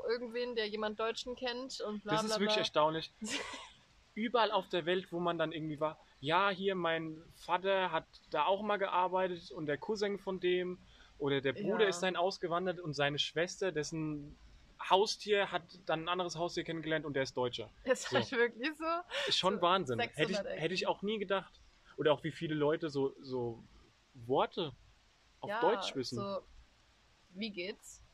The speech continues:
Speaker 2: Ja,
Speaker 1: Ist
Speaker 2: "wie
Speaker 1: immer
Speaker 2: geht's?"
Speaker 1: was, was immer
Speaker 2: "Hallo?"
Speaker 1: kommt. "Hallo." Die Franzosen sagen ja auch am Telefon anstatt "Hallo",
Speaker 2: "Hallo",
Speaker 1: "Hallo".
Speaker 2: mhm.
Speaker 1: Finde ich auch sehr lustig.
Speaker 2: Oder wo die dann auch so,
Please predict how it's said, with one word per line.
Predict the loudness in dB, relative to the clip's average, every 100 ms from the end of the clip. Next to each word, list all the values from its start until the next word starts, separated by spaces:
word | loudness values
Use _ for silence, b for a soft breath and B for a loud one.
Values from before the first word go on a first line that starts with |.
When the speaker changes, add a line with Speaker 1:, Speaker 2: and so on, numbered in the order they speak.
| _ _
Speaker 2:
Ja, | -2 -2
Speaker 1:
Ist | -2
Speaker 2:
"wie | -2
Speaker 1:
immer |
Speaker 2:
geht's?" | 0
Speaker 1:
was, | 0 -4
was | -8 -12
immer | -6 0
Speaker 2:
"Hallo?" | 2
Speaker 1:
kommt. | 2 0 -2 -10 -20 -20 -14
"Hallo." | -12 -10 -12 -16 _ _ _ _ B B _ _ -20 B B -12
Die |
Franzosen | -8 -8 -6 -8 -6
sagen | -6 -4
ja | -4 -4
auch | -4 -6
am | -14
Telefon | -10 -10 -10 -8 -8
anstatt | -8 -8 -8 -8
"Hallo", | -4 -2 -2 -4
Speaker 2:
"Hallo", | -6 -8
Speaker 1:
"Hallo". | -6 -4 -4
Speaker 2:
mhm. | -8 _ -20 _ _ _ _
Speaker 1:
Finde | -14 -10
ich |
auch | -8
sehr | -8
lustig. | -10 -14 -16 -16 -16 -20 _ _ _ _ _ _ _ _ _
Speaker 2:
Oder | -2 -2 -2 -8 -18 -16 -6
wo | -4
die | 0
dann | 0 0
auch | -2
so, | -2 -4 -4